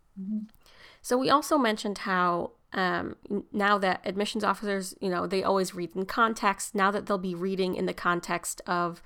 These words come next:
Speaker 2: learning from home or, um, having school canceled for the next couple months, and how it's kind of what you do with that, um, situation. So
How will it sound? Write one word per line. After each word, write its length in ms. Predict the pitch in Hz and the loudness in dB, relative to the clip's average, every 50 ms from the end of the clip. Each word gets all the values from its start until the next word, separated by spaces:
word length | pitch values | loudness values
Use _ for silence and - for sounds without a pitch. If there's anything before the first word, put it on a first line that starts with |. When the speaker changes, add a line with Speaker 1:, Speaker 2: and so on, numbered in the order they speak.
| - - - - - - - - | -20 -20 -20 -20 -20 -20 -6 -2
Speaker 2:
learning 260 | 202 202 190 185 185 | 0 0 2 0 0
from 180 | - 196 202 | -2 -2 -2
home 500 | 214 - 214 214 208 208 208 202 202 - - _ | 2 4 6 6 6 6 4 4 0 -2 -6 _
or, 580 | - 202 185 180 180 175 175 170 170 170 - - - - | -2 0 0 2 4 4 4 4 2 0 -2 -4 -6 -6
um, 380 | 196 185 180 175 170 170 - | -4 -4 -4 -4 -4 -6 -8
having 380 | 196 - 185 180 180 180 170 165 | -6 -4 -4 -2 -2 -2 -2 -4
school 260 | - - - 175 165 | -4 -6 -4 -4 -6
canceled 500 | 165 - - - 208 214 214 - 208 190 | -6 -6 -4 -2 -2 -2 -2 -4 -6 -6
for 120 | - 190 | -4 -4
the 60 | 190 185 | -2 -2
next 240 | 180 185 - - | -2 -4 -4 -8
couple 200 | - - 190 190 | -8 -4 -4 -2
months, 340 | 185 175 170 170 175 - - - | 0 0 0 0 -2 -4 -6 -6
and 100 | 185 180 | -8 -6
how 420 | 185 190 175 175 175 180 175 175 - - - - - - - | -2 0 2 4 4 2 0 -2 -6 -12 -20 -20 -20 -10 -8
it's 140 | - 214 - | -8 -6 -4
kind 180 | - 220 208 | -2 0 0
of 140 | 196 185 185 | 0 2 2
what 160 | 196 196 - | 0 0 0
you 100 | 202 190 | -2 -6
do 360 | 170 175 - - 190 190 180 | -8 -6 -4 -2 0 0 0
with 260 | 175 180 180 180 - - | 0 -2 -4 -6 -8 -12
that, 640 | 196 185 185 180 170 170 170 - - - - - - _ _ _ _ - | -8 -6 -4 -2 0 0 0 -2 -4 -8 -14 -14 -16 _ _ _ _ -4
um, 300 | 196 185 170 - - - | -4 -2 -2 -4 -6 -6
situation. 800 | - - - 202 185 - - 185 175 175 175 - - 175 175 185 | -6 -4 -4 -4 -2 -2 -2 0 0 -2 -2 -4 -4 -4 -4 -4
So 460 | - - - 190 190 190 185 190 | -4 -2 0 0 2 2 0 0